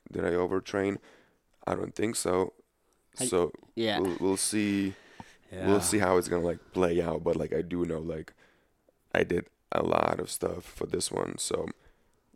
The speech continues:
Speaker 1: you
Speaker 2: What
Speaker 1: better come out my way or I'm gonna be pissed.
Speaker 2: Shit, dude.
Speaker 1: <laughs>
Speaker 2: What? <laughs> What's, what's camp been looking like for you?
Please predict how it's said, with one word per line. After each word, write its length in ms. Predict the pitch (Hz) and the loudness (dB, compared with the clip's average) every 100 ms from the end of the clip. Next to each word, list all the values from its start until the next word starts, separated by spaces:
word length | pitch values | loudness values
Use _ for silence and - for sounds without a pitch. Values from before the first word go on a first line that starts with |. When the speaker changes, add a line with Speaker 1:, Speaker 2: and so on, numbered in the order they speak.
| _ - - - - - _ | _ -20 -20 -20 -20 -20 _
Speaker 1:
you 80 | 87 | 4
Speaker 2:
What 60 | 101 | 10
Speaker 1:
better 140 | 107 | 12
come 160 | 113 120 | 12 10
out 120 | 113 | 10
my 180 | 113 131 | 8 6
way 260 | 123 143 127 | 6 4 6
or 140 | 123 | 6
I'm 80 | 117 | 4
gonna 120 | 113 | 4
be 80 | 123 | 4
pissed. 420 | - 143 208 - | 8 8 8 4
Speaker 2:
Shit, 640 | 220 - - 165 135 151 | 0 4 12 12 12 12
dude. 160 | 104 107 | 10 6
Speaker 1:
<laughs> 80 | 113 | 6
Speaker 2:
What? 200 | 160 170 | 8 8
<laughs> 1500 | - - 196 135 - 208 - 202 156 185 170 294 - - 156 | 4 4 10 10 12 12 12 12 12 12 12 10 -2 2 8
What's, 220 | 214 - | 8 8
what's 160 | 202 - | 2 4
camp 300 | - 226 143 | 0 0 2
been 140 | 117 | 2
looking 200 | 104 107 | 2 2
like 180 | 101 98 | 0 0
for 220 | - 101 | -2 0
you? 240 | 98 98 | 0 -4